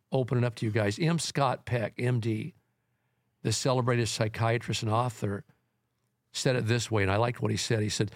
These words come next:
"Satan is spirit, and spirit is mysterious. Some things can be said about it, most cannot. My only alternative would have been to write nothing at all, but that, I believe, would have been the greater sin.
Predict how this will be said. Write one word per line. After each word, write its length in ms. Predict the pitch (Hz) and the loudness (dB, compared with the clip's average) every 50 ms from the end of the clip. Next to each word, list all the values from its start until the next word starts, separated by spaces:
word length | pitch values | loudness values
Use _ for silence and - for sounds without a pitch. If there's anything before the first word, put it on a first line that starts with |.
| - - - | -14 -16 -8
"Satan 400 | - - - 147 156 165 170 160 | -6 -2 0 0 0 2 2 2
is 100 | 147 135 | 2 0
spirit, 400 | - - - 104 98 98 - - - | 0 0 0 2 2 2 0 0 0
and 160 | 120 110 - | -2 0 0
spirit 360 | - - - 127 123 135 147 | -2 -2 0 0 2 2 2
is 160 | 131 107 - | 0 0 0
mysterious. 800 | 120 107 - - - 117 113 107 104 - - - - - - - _ _ _ _ _ _ _ _ _ _ _ - | 0 0 0 -2 -2 -2 -2 -2 -4 -4 -6 -6 -8 -8 -8 -12 _ _ _ _ _ _ _ _ _ _ _ -6
Some 300 | - - 156 151 170 156 | -2 0 2 2 0 2
things 320 | - 151 143 139 139 - | 2 2 2 2 2 0
can 180 | - 123 123 117 | 0 0 0 2
be 300 | 110 120 120 117 104 - - _ | 2 2 2 2 0 -2 -8 _
said 340 | - - - - 143 131 117 | -6 -4 -2 0 2 2 2
about 380 | 113 107 98 127 135 135 120 101 | 2 2 4 4 4 4 4 2
it, 180 | 101 - - - | 2 -2 0 0
most 380 | 127 120 120 120 110 - - - | 0 2 2 2 0 -2 -4 -4
cannot. 580 | - 139 131 123 120 104 92 - - - - _ _ _ _ _ _ _ _ _ _ - - - | -2 0 2 2 0 -2 -4 -6 -10 -20 -20 _ _ _ _ _ _ _ _ _ _ -20 -10 -2
My 220 | - 117 135 156 | 0 2 4 4
only 240 | 175 180 185 185 165 | 4 2 2 2 2
alternative 760 | 139 135 127 110 - - 147 147 127 107 101 101 101 104 - - _ _ - _ _ _ - | 2 2 2 0 0 0 2 2 2 2 2 0 0 -2 -6 -14 _ _ -20 _ _ _ 0
would 160 | 120 127 127 | 2 2 2
have 140 | 123 110 107 | 2 2 2
been 260 | 127 127 127 131 123 | 2 2 2 2 0
to 180 | - - 117 | 0 0 0
write 400 | 110 104 113 120 123 131 147 - | 2 4 4 2 2 2 0 0
nothing 460 | - 123 123 135 131 - 151 143 131 135 | 0 2 2 2 0 0 0 2 2 2
at 100 | - - | 0 0
all, 440 | 117 117 107 98 101 - - _ _ _ _ _ _ - | 2 2 2 0 -2 -4 -8 _ _ _ _ _ _ -2
but 180 | 127 113 107 - | -2 -2 0 2
that, 220 | 131 127 143 151 | 2 2 2 2
I 120 | 135 113 | 2 0
believe, 500 | 104 98 104 104 104 104 101 101 101 - _ - _ _ _ _ _ - | 0 0 0 0 0 0 -2 -2 -4 -6 _ -20 _ _ _ _ _ -4
would 200 | - 117 113 110 | 0 0 2 2
have 100 | 104 101 | 0 2
been 220 | 120 113 107 101 | 2 2 2 2
the 120 | 98 101 | 0 -2
greater 500 | 98 95 - - 117 110 120 117 117 120 | -4 -4 -2 -2 0 2 2 2 0 0
sin. 500 | 107 - - - 123 113 104 95 90 87 | -2 -2 -2 0 0 0 0 0 -2 -4